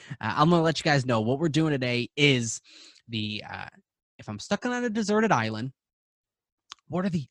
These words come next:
five albums I am bringing with me?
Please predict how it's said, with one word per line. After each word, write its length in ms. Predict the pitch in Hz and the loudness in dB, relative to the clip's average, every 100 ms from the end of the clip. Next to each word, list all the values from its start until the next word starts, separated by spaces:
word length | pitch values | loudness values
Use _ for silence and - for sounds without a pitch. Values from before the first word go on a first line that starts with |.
| _ _ | _ _
five 420 | - 151 165 - - | -6 -2 -2 -4 -6
albums 760 | - 127 113 - - - - _ _ _ _ _ | -4 -2 -4 -12 -14 -14 -14 _ _ _ _ _
I 100 | 123 | -6
am 140 | 123 117 | -4 -2
bringing 320 | 127 120 110 | -2 0 -2
with 200 | - - | -8 -16
me? 180 | - | -18